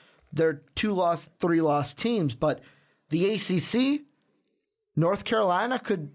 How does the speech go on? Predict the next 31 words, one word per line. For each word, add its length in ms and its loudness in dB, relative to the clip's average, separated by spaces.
win 380 0
one 180 0
more 200 0
week 340 -2
and 100 -2
then 220 2
maybe 400 0
upset 640 0
Clemson 600 -2
in 100 0
the 160 2
A 120 0
C 180 -2
C 220 -2
title 360 0
game. 300 -2
Anything 580 0
is 140 -2
possible 800 -2
at 300 -2
this 220 -2
point. 400 -4
There's 240 -2
our 140 0
teams 640 -2
that 280 0
can 420 0
move 640 2
and 220 0
shake 560 -2
into 720 2